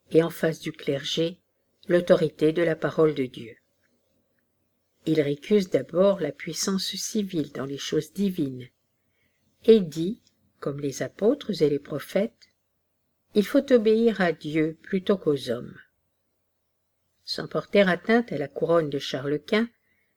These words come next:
il maintient la couronne de Jésus-Christ. Mais il va plus loin.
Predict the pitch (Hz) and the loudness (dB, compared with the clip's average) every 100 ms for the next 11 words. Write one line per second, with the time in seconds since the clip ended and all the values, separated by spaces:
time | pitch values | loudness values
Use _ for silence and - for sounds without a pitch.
0 | _ _ - 226 233 233 240 - 320 320 | _ _ 0 4 6 6 2 -2 -4 -2
1 | 240 - 185 190 202 202 190 202 185 185 | -4 -2 2 6 6 6 2 2 2 -6
2 | - 151 - - _ _ _ _ _ _ | -8 -10 -10 -20 _ _ _ _ _ _
3 | _ _ _ 190 190 202 185 180 - 226 | _ _ _ 0 4 4 4 0 2 2
4 | 196 139 | 2 -4